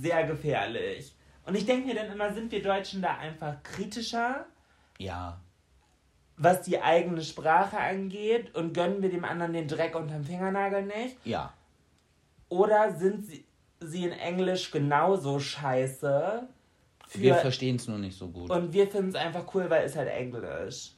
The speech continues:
Speaker 2: Wahrscheinlich.
Speaker 1: Weil
Speaker 2: Das ist ja auch, es gibt ja ganz viele Leute,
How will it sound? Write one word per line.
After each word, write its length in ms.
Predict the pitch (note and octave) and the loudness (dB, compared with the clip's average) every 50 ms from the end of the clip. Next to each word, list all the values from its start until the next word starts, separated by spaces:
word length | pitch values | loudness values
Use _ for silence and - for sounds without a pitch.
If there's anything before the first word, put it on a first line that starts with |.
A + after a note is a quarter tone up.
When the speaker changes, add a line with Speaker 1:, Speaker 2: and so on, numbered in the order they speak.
| _ _ | _ _
Speaker 2:
Wahrscheinlich. 680 | - G#2 - - A2+ G#2+ G2+ G2 F#2 F2 F2+ F#2 F#2 F#2 - _ _ _ _ _ _ _ _ _ _ _ _ _ _ _ - | -12 -10 -8 -6 -4 -4 -4 -6 -6 -8 -10 -10 -12 -14 -20 _ _ _ _ _ _ _ _ _ _ _ _ _ _ _ 4
Speaker 1:
Weil 120 | D3+ E3 | 6 6
Speaker 2:
Das 100 | F#3 D#3+ C3 | 6 4 0
ist 80 | B2 - | 0 2
ja 160 | D#3 C#3 A#2 | 2 4 6
auch, 240 | B2 C#3+ C#3 - - - - - - - _ - | 6 4 4 2 -6 -18 -20 -20 -20 -20 _ -6
es 160 | - B2 - | -6 -6 -4
gibt 160 | - C3+ C3+ | -6 -2 0
ja 80 | C#3 B2 | 0 0
ganz 300 | - B2 B2+ C3 B2+ - | 0 0 0 0 -2 -2
viele 200 | - C3+ A#2+ A#2 | -4 -4 -2 -2
Leute, 680 | A2 A2+ A#2 A#2+ B2 C3 B2+ - A2+ A2 A2+ A#2+ C3 | -2 -2 0 0 0 0 0 -2 -4 -4 -2 -4 -4